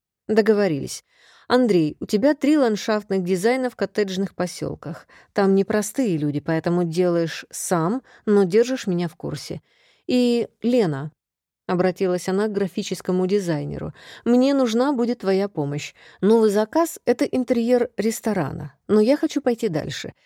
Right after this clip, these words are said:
Я хочу предложить клиенту максимальный пакет от дизайна зала и до нового названия и фирменного стиля.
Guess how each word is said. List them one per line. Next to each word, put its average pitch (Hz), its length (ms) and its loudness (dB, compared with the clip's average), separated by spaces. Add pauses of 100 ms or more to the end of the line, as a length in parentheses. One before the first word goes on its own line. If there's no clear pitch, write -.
(220)
Я 220 160 2
хочу 240 280 -2
предложить 208 540 0
клиенту 226 520 -2
максимальный 226 540 0
пакет 208 380 -6
от 160 80 -2
дизайна 180 480 0
зала 254 320 0
и 214 200 -4
до 196 120 4
нового 226 440 2
названия 190 580 -2
и - 100 -10
фирменного 202 560 -2
стиля. - 460 -10